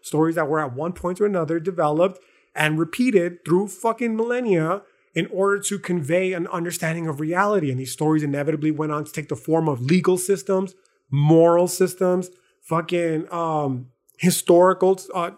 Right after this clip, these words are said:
contracts, all kinds of shit. You know what I'm saying? And this is what, uh, King is gonna proceed to tell us. It's like, already you have the existence of two competing worlds.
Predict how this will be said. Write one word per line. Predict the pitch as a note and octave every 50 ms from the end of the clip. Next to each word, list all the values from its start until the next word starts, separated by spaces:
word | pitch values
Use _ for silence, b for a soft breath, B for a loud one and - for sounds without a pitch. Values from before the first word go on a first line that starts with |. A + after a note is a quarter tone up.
| _ _
contracts, | - - F3+ F3+ F#3 F#3+ F#3 - F3 F#3 F#3+ - -
all | - G3+ A3 A3
kinds | - - G3+ C4 C4+ A#3+
of | A3+ F3
shit. | - - - B2 A#2+ A#2+
You | C3+
know | D#3
what | E3+ F#3
I'm | F#3 F#3
saying? | - G#3 G#3+ A#3+ B3+ A#3 b b b b b b b b b
And | E3+ E3+ E3+
this | F3+ F3 -
is | G#3
what, | G3 G3+ G3 F#3+ F#3+ _ -
uh, | G3+ F3+ D#3+
King | A#2+ - - G3+ G#3 G3+
is | F#3+ D#3+
gonna | F3+ F3 F3
proceed | F3 E3+ D#3 - E3+ D#3+
to | D#3+ D3+
tell | - - F#3+ A#3+ A3+
us. | E3+ C#3+
It's | C3+
like, | D3 C#3+ - -
already | F#3+ G#3+ F3 G#3 B3+ B3+ G#3
you | F3 F3 F#3
have | F3+ F3+ F3+ E3
the | F3+ E3
existence | C3+ A#2+ A#2 C#3+ A3+ - - F3+ D#3 D3+
of | D#3 C3 -
two | - F#3 F#3+
competing | - F3+ E3 - - F#3 F3+ E3+ D3+
worlds. | C3 D#3+ A3 C4 A3 D3 A#2+ -